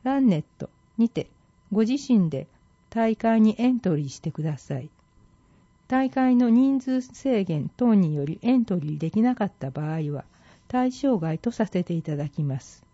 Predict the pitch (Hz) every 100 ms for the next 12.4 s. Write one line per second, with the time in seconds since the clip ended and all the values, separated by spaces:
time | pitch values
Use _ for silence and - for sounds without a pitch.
0 | _ _ _ _ _ _ 269 277 285 277
1 | 277 262 277 262 262 254 240 240 - _
2 | _ _ 269 262 254 254 254 254 160 143
3 | - 190 247 240 170 139 - 240 233 -
4 | 247 233 - - 180 185 - - 269 269
5 | 277 220 - 165 147 160 165 - 190 214
6 | 190 190 185 180 175 170 - 160 - _
7 | _ _ _ _ _ _ - 277 302 262
8 | 185 160 185 - 240 226 226 240 208 180
9 | - 147 135 - _ _ _ - 269 262
10 | 269 254 247 - 247 - 233 226 214 214
11 | 214 196 190 208 196 185 180 - 175 165
12 | 160 - 165